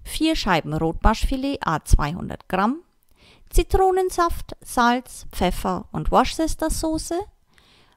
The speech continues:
dreißig Gramm Butter, hundertfünfundzwanzig Milliliter Brühe, hundertfünfundzwanzig Milliliter Weißwein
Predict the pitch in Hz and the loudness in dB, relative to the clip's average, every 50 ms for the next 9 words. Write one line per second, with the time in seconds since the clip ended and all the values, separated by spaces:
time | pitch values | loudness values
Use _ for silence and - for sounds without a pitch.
0 | - - - - 196 185 180 190 220 - - - 302 - - - 214 185 165 156 | -12 -4 -2 0 2 2 2 2 0 -2 -4 -4 -6 -6 -4 0 0 0 0 0
1 | 165 - 185 190 - - 269 294 330 392 - _ _ _ _ _ _ - - 392 | -2 -2 -2 -4 -2 -2 -2 -2 -2 -6 -8 _ _ _ _ _ _ -4 -2 0
2 | 440 427 440 427 - - 285 247 247 - 226 - - 175 170 165 185 - - - | 2 2 2 2 2 2 2 2 2 2 0 0 0 -2 0 -2 0 2 2 2
3 | - 196 185 190 185 170 170 156 - - - - - - 196 233 269 277 294 294 | 2 2 -2 -2 -2 -2 -4 -4 -4 -4 -4 0 2 2 4 4 2 0 0 -2
4 | 294 311 311 _ _ _ _ _ - - 349 370 359 381 381 - - 262 226 220 | -4 -6 -8 _ _ _ _ _ -6 -4 -2 0 0 0 0 0 0 0 0 2
5 | - 190 190 - - - 160 160 - - - - - 180 175 180 160 160 160 143 | 0 -2 -2 0 0 0 0 -2 -6 -10 -10 -8 -6 -6 -4 -4 -4 -4 -4 -6
6 | - - - 147 160 190 220 247 - - - 220 226 233 233 233 233 254 | -4 -4 -4 -2 0 -2 -2 -2 -2 -2 -2 0 0 0 -2 -2 -4 -6